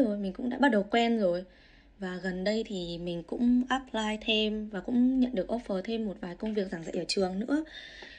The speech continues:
Thì cái việc mà mình được, cái mà mình bắt đầu dạy cho đến bây giờ mà mình dạy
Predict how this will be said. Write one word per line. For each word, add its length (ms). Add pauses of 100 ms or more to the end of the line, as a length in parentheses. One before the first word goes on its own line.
(160)
Thì 380 (1040)
cái 220
việc 240
mà 280
mình 560 (840)
được, 340 (400)
cái 320 (680)
mà 220
mình 360
bắt 160
đầu 160
dạy 320 (640)
cho 160
đến 160
bây 120
giờ 220
mà 140
mình 220 (280)
dạy 240